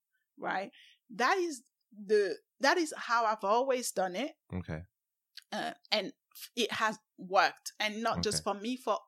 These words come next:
Speaker 1: all of the people that I coach as well.
Speaker 2: Okay.
Speaker 1: Um, because you may think that something is important,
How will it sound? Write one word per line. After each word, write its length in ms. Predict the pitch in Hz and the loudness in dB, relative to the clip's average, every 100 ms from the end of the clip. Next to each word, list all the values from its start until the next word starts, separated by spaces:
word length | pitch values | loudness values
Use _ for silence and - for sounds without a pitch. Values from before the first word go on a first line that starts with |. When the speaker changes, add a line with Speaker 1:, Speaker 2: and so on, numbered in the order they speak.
| - | 0
Speaker 1:
all 160 | 208 214 | 4 6
of 140 | 220 | 4
the 80 | 202 | 0
people 220 | 214 196 | -4 -4
that 140 | 196 | 0
I 100 | 190 180 - | 0 0 -2
coach 280 | 190 - | -4 -2
as 180 | - 170 - | -2 -2 0
well. 300 | 107 95 - | 0 0 -2
Speaker 2:
Okay. 240 | 85 - 80 - - - | -8 -8 -14 -16 -20 -6
Speaker 1:
Um, 340 | 180 185 170 - _ - | 0 0 0 -8 _ -8
because 460 | 214 247 220 190 _ _ - | -4 -2 -2 -4 _ _ -16
you 460 | 220 247 302 320 | -6 0 2 2
may 220 | 294 262 - | 2 0 -4
think 240 | 247 240 226 | -6 -4 0
that 240 | 208 208 | 0 0
something 640 | - 220 220 - 214 214 - | -2 -2 -4 -8 -8 -8 -10
is 400 | 190 180 185 - | -10 -10 -10 -10
important, 840 | 196 185 180 220 240 247 208 202 | -8 -8 -8 -4 -4 -6 -10 -8